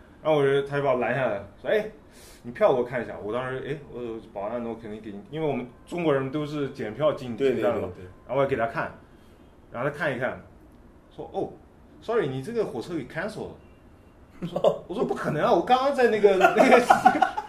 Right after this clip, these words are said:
Speaker 1: 那个屏幕上看有我这个火车班次啊，说马上准备发车了。”然后那人笑笑走掉了。
Speaker 2: <laughs>
Speaker 1: 这就是一个骗局。
Speaker 2: 这，这个是，他是在
Speaker 1: 你，你听我说，你知道为什么吗？
Speaker 2: 为什么？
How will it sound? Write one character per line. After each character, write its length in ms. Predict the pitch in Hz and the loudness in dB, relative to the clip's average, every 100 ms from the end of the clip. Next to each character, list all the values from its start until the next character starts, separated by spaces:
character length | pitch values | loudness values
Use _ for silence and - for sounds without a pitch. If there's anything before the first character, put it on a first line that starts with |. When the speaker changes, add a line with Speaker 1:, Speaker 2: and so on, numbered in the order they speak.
| - | -2
Speaker 1:
那 100 | 220 | -2
个 80 | 214 | 2
屏 160 | 196 | 2
幕 100 | 269 | 2
上 160 | 359 - | 4 4
看 240 | - 214 | 4 0
有 160 | 170 233 | 2 2
我 120 | 180 | 2
这 100 | 151 | 2
个 80 | 165 | -2
火 180 | 143 127 | 0 0
车 200 | 143 147 | 2 4
班 200 | 156 160 | 6 6
次 180 | 170 151 | 4 2
啊， 100 | 110 | 0
说 240 | 110 190 | 0 -2
马 160 | 185 135 | 2 2
上 240 | 180 208 | 2 -2
准 160 | - 147 | -4 -2
备 120 | 165 | -2
发 200 | 165 175 | -2 -6
车 260 | 180 202 196 | -4 -2 0
了。” 420 | 123 - 160 - - - | 0 0 -4 -2 -4 0
然 120 | 151 | 0
后 80 | 165 | 2
那 80 | 156 | 0
人 80 | |
笑 200 | 151 165 | 2 0
笑 120 | 135 123 | 0 -2
走 160 | 117 | -4
掉 140 | 104 123 | -2 -2
了。 180 | 95 - 302 | -2 0 0
Speaker 2:
<laughs> 160 | 320 302 | 2 2
Speaker 1:
这 100 | 285 | 4
就 100 | 233 | 4
是 140 | 185 165 | 0 -2
一 60 | |
个 80 | 143 | -4
骗 240 | - 127 | -2 -4
局。 140 | 123 95 | -4 -8
Speaker 2:
这， 260 | - 339 320 - - - | 0 0 0 -8 -20 -18
这 180 | - 571 | -8 0
个 200 | 214 170 - - 147 - | 0 0 -8 -18 -18 -18
是， 280 | - 202 208 | -10 -4 -2
他 160 | 185 208 | 0 0
是 60 | 208 | 2
在 280 | 185 139 - 143 | 4 4 0 -6
Speaker 1:
你， 100 | 180 214 | -4 -2
你 60 | 170 | -2
听 100 | 233 | 0
我 60 | 214 | 0
说， 180 | 147 147 147 - | 0 -2 -6 -12
你 80 | 156 | -2
知 60 | 190 | -2
道 60 | 262 | 0
为 140 | 294 | -2
什 120 | - | -2
么 80 | 107 | -6
吗？ 220 | 95 87 - - - | -8 -12 -16 -18 -10
Speaker 2:
为 200 | 165 139 | -4 -2
什 60 | |
么？ 100 | 104 | -2